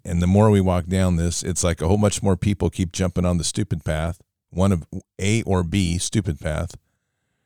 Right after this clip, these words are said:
And that walk with God is just getting, seems to be getting harder and harder for people to see.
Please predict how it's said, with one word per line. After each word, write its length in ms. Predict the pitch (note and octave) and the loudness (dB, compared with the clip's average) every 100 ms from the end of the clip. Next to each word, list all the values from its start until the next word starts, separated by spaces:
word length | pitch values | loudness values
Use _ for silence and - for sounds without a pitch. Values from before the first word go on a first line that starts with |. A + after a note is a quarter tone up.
| _ _ _ _ - | _ _ _ _ -4
And 240 | G2 F#2 - | 0 0 0
that 240 | G2 - | -4 -2
walk 400 | G2 G2 B2+ - | 0 2 2 0
with 240 | G#2 F2 | -2 -2
God 440 | E2 F#2 B2 D#2 C#2+ | -4 -2 0 -2 -4
is 260 | - F2 E2+ | -6 -6 -4
just 240 | G2 - | -6 -6
getting, 260 | F#2 F#2 F#2 | -4 -4 -4
seems 220 | A2 G2+ | -4 -4
to 80 | - | -4
be 80 | F#2 | -2
getting 240 | G2 F#2 | 0 0
harder 500 | - - F#2+ G2+ G#2 | -2 0 2 2 -2
and 120 | G2 F2 | -4 -6
harder 420 | - G2 G2 E2 | -2 -2 -2 -2
for 140 | F2+ | -4
people 320 | E2 G2 - E2 | -4 -4 -4 -6
to 120 | D2+ | -6
see. 400 | - F#2+ D2+ | -4 -2 -4